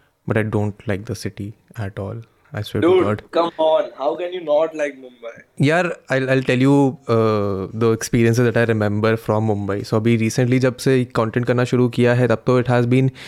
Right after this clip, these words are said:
Speaker 1: very focused कि ठीक है, यहाँ जाओ, ये काम करो और वापस आ जाओ।
Speaker 2: हाँ।
Speaker 1: तो अभी तो it's been that, but when I used to come, uh, during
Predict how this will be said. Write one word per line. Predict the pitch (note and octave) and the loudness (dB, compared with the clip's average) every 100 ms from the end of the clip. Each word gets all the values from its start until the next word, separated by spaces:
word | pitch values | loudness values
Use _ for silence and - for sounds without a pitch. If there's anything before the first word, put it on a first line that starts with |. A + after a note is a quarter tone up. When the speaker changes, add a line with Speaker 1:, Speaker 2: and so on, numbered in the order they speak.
| - - A#2+ | -20 -4 0
Speaker 1:
very | A#2 B2 A#2+ A2+ A2+ B2 - | 4 4 4 4 2 -2 0
focused | C3 A#2+ G#2+ | 0 0 -2
कि | A#2 | -2
ठीक | A2+ A2 | 0 2
है, | |
यहाँ | A2 A2+ A#2+ | 2 2 2
जाओ, | A#2+ E3+ | 2 2
ये | D3+ B2 | 0 0
काम | B2 B2+ | 0 2
करो | B2+ D3 | 2 4
और | |
वापस | A#2+ G#2+ G#2 | 2 0 -2
आ | F#2+ | -4
जाओ। | F2+ G2 - _ _ _ _ _ A2+ | -4 -8 -10 _ _ _ _ _ -14
Speaker 2:
हाँ। | G2+ G2 _ | -14 -16 _
Speaker 1:
तो | A2+ A2+ G#2 - - A#2 | 0 0 -2 -8 -10 -4
अभी | A2 | -2
तो | B2 C3 | 2 0
it's | B2 B2 | 0 0
been | A#2+ B2+ A#2 | 2 2 2
that, | G#2+ | 0
but | A2 A2 | 0 0
when | A2 | 2
I | A#2 B2 A#2 | 2 4 2
used | A#2 B2+ | 0 0
to | A#2+ | 0
come, | A#2 A#2+ A#2+ - | 2 0 0 0
uh, | A2+ A2+ A2 | 2 2 2
during | A#2+ B2+ | 2 2